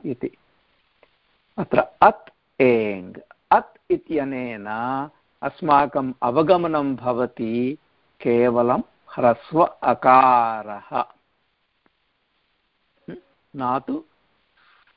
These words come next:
सर्वे अकाराः, केवलं ह्रस्व अकारः। कथम् एतत् सर्वम् अग्रे द्रक्ष्यामः। इदानीं तु तावत् पर्याप्तं। किम्?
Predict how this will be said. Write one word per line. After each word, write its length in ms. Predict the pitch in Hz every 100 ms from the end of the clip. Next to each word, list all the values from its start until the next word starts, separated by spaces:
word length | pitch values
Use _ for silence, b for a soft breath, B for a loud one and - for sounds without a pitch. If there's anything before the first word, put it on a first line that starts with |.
| _
सर्वे 540 | 123 117 117 165 359 - _ _ _
अकाराः, 1040 | 147 - 120 110 107 101 98 95 87 - 113
केवलं 720 | - _ - 120 117 131 240
ह्रस्व 500 | - - - - 123
अकारः। 440 | 110 - 107 101
कथम् 640 | - - - 208 208 208 202
एतत् 320 | 202 208 -
सर्वम् 300 | 190 190 208 - _ _ -
अग्रे 420 | 131 147 147 135
द्रक्ष्यामः। 800 | 120 - - 113 107 104 101 -
इदानीं 540 | - 127 135 139 160 196
तु 300 | - 139 151 _ _ _ _
तावत् 580 | 143 127 131 147 - _ _ _ _ _ _ -
पर्याप्तं। 720 | 117 113 101 98 _ 110 101 - _ _ _ _ _ _ _ -
किम्? 260 | 175 185